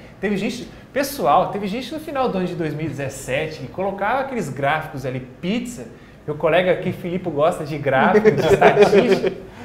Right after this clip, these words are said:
o cara não fez nada na vida, ele só estudou. Acho que nem cama esse coitado tem em casa, porque ele não conseguia nem dormir, era só estudando, estudando, estudando, estudando. E tem uma hora que todo mundo sabe, o cérebro da gente não aguenta, isso tudo é história, isso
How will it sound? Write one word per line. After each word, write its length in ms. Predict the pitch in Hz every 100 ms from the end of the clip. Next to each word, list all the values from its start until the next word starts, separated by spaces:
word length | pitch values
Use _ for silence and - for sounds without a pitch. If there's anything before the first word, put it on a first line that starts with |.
| 190 214 208 180
o 60 | -
cara 240 | - 427
não 120 | 453
fez 300 | 453 440 427
nada 300 | 392 370 403
na 180 | 370 349
vida, 380 | 202 185 302 277
ele 120 | 233
só 160 | - 269
estudou. 800 | 269 381 339 254 262 - - - - - -
Acho 180 | 226
que 100 | -
nem 240 | 262 370 370
cama 440 | - 233 277 339
esse 180 | 240 190
coitado 500 | - 180 175 156 156
tem 200 | 147 143
em 20 | 143
casa, 320 | 131 120 214
porque 140 | 214
ele 120 | 254 339
não 100 | 370
conseguia 340 | 349 330 294
nem 160 | 294 330
dormir, 380 | 392 427 339
era 160 | 330 190
só 480 | - 202 285 - - - - - -
estudando, 540 | - - - 208 202
estudando, 280 | - 269 247
estudando, 220 | 254 277 277
estudando. 440 | 359 349 262 185
E 60 | 202
tem 160 | 277
uma 180 | 330 339
hora 240 | 214 254
que 100 | 294
todo 300 | - 285 302
mundo 100 | 330 330
sabe, 460 | - 302 - 247
o 40 | 285
cérebro 480 | - 196 170 175
da 140 | 196 262
gente 300 | 220 190 202
não 100 | 247
aguenta, 440 | 311 294 262 254
isso 160 | - 175
tudo 220 | 160 156
é 40 |
história, 400 | 220 - 294 214
isso 160 | 214 202